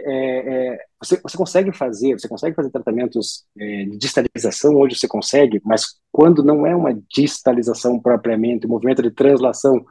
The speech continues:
mas sim um movimento de inclinação. Mas quem que tem que saber isso? O dentista, o ortodontista. Sabe?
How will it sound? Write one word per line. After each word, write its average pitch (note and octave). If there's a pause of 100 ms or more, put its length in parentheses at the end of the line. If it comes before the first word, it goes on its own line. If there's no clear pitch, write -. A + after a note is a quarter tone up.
(140)
mas C3
sim D#3+
um F3
movimento E3
de F3
inclinação. E3+ (460)
Mas A#2+
quem F#3
que -
tem E3
que -
saber C3+
isso? B2+ (400)
O G2
dentista, F#2+
o F#2+
ortodontista. F#3 (400)
Sabe? G#2+